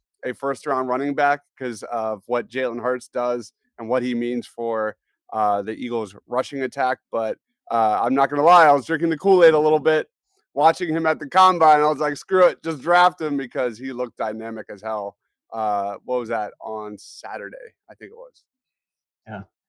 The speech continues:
Speaker 2: All right, well, let's pivot then, Dives, to your number two and my number two. He's number three for Mark. It's Zach Charbonnet, the running back out of U C L A. Uh, Dives, why don't you lead us off on Charbonnet?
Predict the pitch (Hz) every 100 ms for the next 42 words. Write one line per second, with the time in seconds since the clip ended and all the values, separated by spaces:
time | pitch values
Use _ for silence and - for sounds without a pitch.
0 | _ _ _ _ _ 113 117 120 113 107
1 | 120 110 - 147 - - 170 160 - 131
2 | 127 117 120 123 123 - 120 156 180 151
3 | 139 120 127 117 120 - 110 135 143 139
4 | 131 123 123 117 123 _ - 120 123 135
5 | 135 131 131 131 123 113 110 110 104 -
6 | 120 120 127 - 127 120 113 117 113 113
7 | 113 120 120 117 117 113 113 120 123 127
8 | 117 110 110 113 110 113 _ _ _ 92
9 | 95 113 147 139 160 147 - 135 135 120
10 | 117 113 110 107 107 110 113 107 95 90